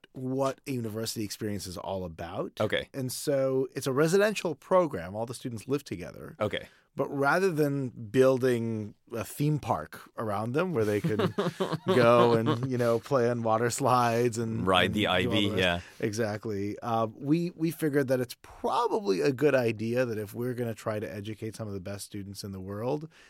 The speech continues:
Speaker 1: and after they graduate, they may be running some of the major institutions of the world, they should probably understand how the world actually works.
Speaker 2: Okay.
Speaker 1: Uh, and so removing them from society,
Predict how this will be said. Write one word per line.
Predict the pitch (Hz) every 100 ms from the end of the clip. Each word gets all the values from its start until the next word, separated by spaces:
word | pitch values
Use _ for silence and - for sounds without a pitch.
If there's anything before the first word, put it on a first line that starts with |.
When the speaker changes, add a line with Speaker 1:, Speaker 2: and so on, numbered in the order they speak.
| _ _
Speaker 1:
and | - - 113 104 104 _
after | 110 110 - 147
they | 143
graduate, | 139 143 151 165 170
they | 127
may | 117
be | 107 101 101 113
running | 98 92 92 101 143 196
some | 180 190 185
of | 180
the |
major | 190 190 185 190
institutions | 185 190 196 185 202
of | 202
the | 208
world, | 202 208 208 202 - - - _ -
they | 208
should | -
probably | - 240 381 359
understand | 208 196 196 180
how | 175
the | 170
world | 143 160 147
actually | 139 - 143
works. | 101 95 123 185 - -
Speaker 2:
Okay. | 113 78 67 85 -
Speaker 1:
Uh, | 131 131
and | 131
so | 147
removing | 139 143 139 151 156 175
them | 170 151
from | - - 110 107 139
society, | 160 - 175 175 175 190 196 208 214